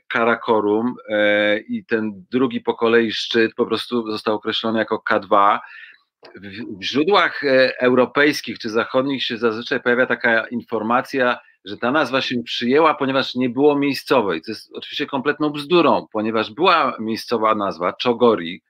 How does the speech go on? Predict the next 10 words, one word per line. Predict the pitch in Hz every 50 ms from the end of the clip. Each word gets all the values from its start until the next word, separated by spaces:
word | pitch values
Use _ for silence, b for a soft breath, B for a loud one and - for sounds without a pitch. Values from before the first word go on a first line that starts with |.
| _ -
Czogori, | - 131 123 113 110 113 110 113 117 113 104 90 - _ _
wysoka | 87 90 95 - - 117 - - 110 92
góra, | 87 101 101 92 87 85
duża | 92 90 98 120 123 110 113 95 92
góra, | 85 92 95 90 87 82 95 110 - B B B B B B B B B B B B _ _
e, | - 113 110 110 110 107 110
która | 107 - _ _ - - 143 139 139
się | 139 - 160 151 151 156 - _ -
wydaje | 127 120 127 123 143 151 156 147
mało | 143 147 160 170 170 160 151 160 _